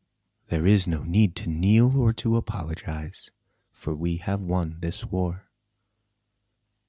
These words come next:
"Excuse me, Your Majesty. You see, the true purpose of this war was to extract the mana within the Frostlings' corpses for my greatest invention yet.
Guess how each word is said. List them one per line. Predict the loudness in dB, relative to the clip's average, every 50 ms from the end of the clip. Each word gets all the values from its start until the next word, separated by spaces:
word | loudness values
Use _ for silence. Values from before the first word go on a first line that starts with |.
| _ _ _ _ _ _ _ _ -12 -10
"Excuse | -10 -10 -10 -10 -8 -6 -2 0
me, | 0 2
Your | 2 0 -2
Majesty. | -4 -8 -10 -10 -10 -10 -10 -12 -14 -20 -20 _ _ _ _ _ _
You | 0 0 2
see, | 2 0 0 0 0 0 0 -4 _ _ _ _ _ _ _ _ _ _ _ _ _ _ _ _ _ _ _ _ _ _ -12
the | -10 -8
true | -4 0 2 2 2
purpose | 0 -2 -6 -6 -6 -6 -8 -6 -6
of | -6 -4
this | -2 -4 -4 -4 -4
war | -2 0 0 2 0
was | 0 0 -2 -4 -4
to | -6 -8 -8 -6
extract | -6 -6 -6 -2 0 0 0 -2 -2 -2
the | -2
mana | 0 2 2 2 2 0 -2 -2
within | -4 -4 -2 -2 0 0 2 0
the | -2
Frostlings' | -2 -4 -4 -4 -4 -4 -4 -4 -4 -2 -4 -4 -6
corpses | -4 -2 -2 -2 -2 -4 -8 -8 -8 -8
for | -6 -4 -2 0
my | 0 0 -2
greatest | -2 -2 -4 -2 -4 -4 -8 -8 -10
invention | -8 -8 -6 -4 -4 -4 -4 -6 -6 -6 -6 -6
yet. | -6 -6 -8 -8 -10 _ -18